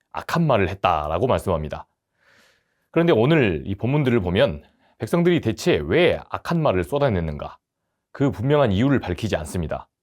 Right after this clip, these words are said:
어, 다만 앞장인 이 십 장 삼십삼 절이 밝히는 바, 이들이 여호와의 산인 시내 산을 떠나서 삼 일 길을 가다가 쉴 곳을 찾았다,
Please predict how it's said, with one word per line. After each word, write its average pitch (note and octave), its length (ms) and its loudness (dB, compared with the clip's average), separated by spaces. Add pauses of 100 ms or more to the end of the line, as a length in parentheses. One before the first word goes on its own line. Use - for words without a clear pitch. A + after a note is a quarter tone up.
(1000)
어, - 140 -16
다만 C#3 260 4
앞장인 A#2 640 4
이 F#2+ 220 -2
십 - 220 -10
장 C#3+ 180 2
삼십삼 - 480 -4
절이 G3 180 4
밝히는 F2+ 420 -2
바, F2 280 0 (640)
이들이 B2+ 360 2
여호와의 C3+ 420 6
산인 F#2+ 420 -2 (140)
시내 F3+ 320 -2
산을 C3+ 260 0
떠나서 F#2 520 0 (560)
삼 - 260 -2
일 F3+ 120 2
길을 A#2 200 0
가다가 E2+ 480 0
쉴 G3+ 240 -6
곳을 E3 260 -2
찾았다, - 500 -8